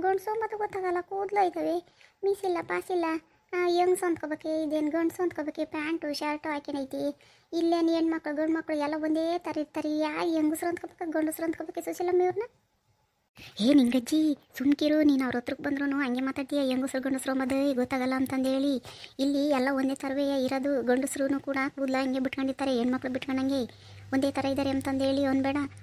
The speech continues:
ಅವ್ರು ಯಾರೋ ಈ ಆಫೀಸ್ನರ, ಪಾಫೀಸ್ನರ, ಯಾತ ಕಾವಲು ಕಾಯರ ಇರ್ತಾರೆ ಇಲ್ಲಿ. ಓ, ಇಲ್ಲಾಂದ್ರೆ ಎಲ್ಲ ನಮ್ಮಂಗೆ ಹೋಗರೆ ಇರ್ತಾರೆ. ಸುಮ್ನಿರು, ಅವ್ರ್ನ,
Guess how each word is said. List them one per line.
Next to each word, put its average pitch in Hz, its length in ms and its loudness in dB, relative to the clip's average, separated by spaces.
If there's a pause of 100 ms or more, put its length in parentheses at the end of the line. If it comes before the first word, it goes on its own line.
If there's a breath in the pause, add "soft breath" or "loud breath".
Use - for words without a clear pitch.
(160)
ಅವ್ರು 247 140 0
ಯಾರೋ 240 160 -2
ಈ 262 140 0
ಆಫೀಸ್ನರ, 247 520 -2
ಪಾಫೀಸ್ನರ, 262 480 -6
ಯಾತ 262 200 -2
ಕಾವಲು 247 300 -2
ಕಾಯರ 262 240 -2
ಇರ್ತಾರೆ 262 460 -4 (380 loud breath)
ಇಲ್ಲಿ. 247 200 2 (240)
ಓ, 233 40 0
ಇಲ್ಲಾಂದ್ರೆ 240 380 2
ಎಲ್ಲ 262 160 2
ನಮ್ಮಂಗೆ 254 340 0
ಹೋಗರೆ 254 340 0
ಇರ್ತಾರೆ. 247 340 -4 (380 loud breath)
ಸುಮ್ನಿರು, 269 360 2 (340)
ಅವ್ರ್ನ, 233 240 -2